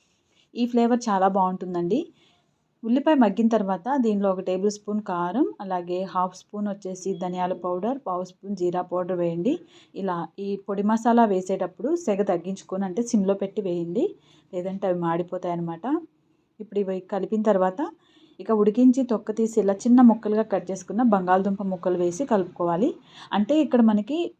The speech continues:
ఈ బంగాళదుంప ఫ్రై అనేది ముద్ద ఫ్రై లాగా ఉండదు, ముక్కలు కనిపిస్తాయి, అలానే మరీ డ్రైగా ఉండదన్నమాట. అప్పుడు దీనిలో రుచికి సరిపడినట్లుగా ఉప్పు వేసి కలపండి.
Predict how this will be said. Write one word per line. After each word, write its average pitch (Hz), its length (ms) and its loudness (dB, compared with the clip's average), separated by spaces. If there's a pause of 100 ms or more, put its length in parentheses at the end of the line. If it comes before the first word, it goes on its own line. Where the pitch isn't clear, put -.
ఈ 208 140 -10
బంగాళదుంప 214 580 0
ఫ్రై 214 260 -2
అనేది 190 320 -2
ముద్ద 185 280 -4
ఫ్రై 214 240 2
లాగా 185 260 2
ఉండదు, 170 380 -4
ముక్కలు 262 320 0
కనిపిస్తాయి, 190 640 -2 (140)
అలానే 202 380 2 (420)
మరీ 202 180 -2
డ్రైగా 196 440 0
ఉండదన్నమాట. 170 600 -8
అప్పుడు - 260 -8
దీనిలో 202 340 4
రుచికి 202 300 0
సరిపడినట్లుగా 208 800 0 (120)
ఉప్పు 175 280 -14
వేసి 185 400 -4
కలపండి. 175 520 -2